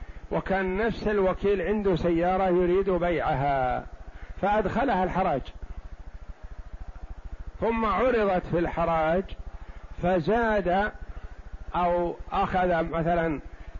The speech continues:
أخذها بالقيمة التي تقف عليها في السوق ونحو ذلك، فهذا رواية عن الإحم-، الإمام أحمد لا بأس به،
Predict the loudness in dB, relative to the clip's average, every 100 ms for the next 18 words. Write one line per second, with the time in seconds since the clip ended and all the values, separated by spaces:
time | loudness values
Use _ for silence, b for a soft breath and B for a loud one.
0 | -6 -6 -6 -8 -6 -8 -8 -10 -8 -4
1 | 0 2 2 4 4 2 0 -6 -4 0
2 | 0 2 2 4 2 2 2 2 2 2
3 | 0 0 0 2 4 4 4 4 2 2
4 | 2 2 2 4 2 2 2 4 2 2
5 | 2 2 0 0 2 0 0 -2 -2 0
6 | 0 2 0 0 B B B 0 2 4
7 | 4 2 0 0 -2 -2 -4 -2 0 2
8 | 2 2 0 0 2 2 4 2 0 0
9 | 0 0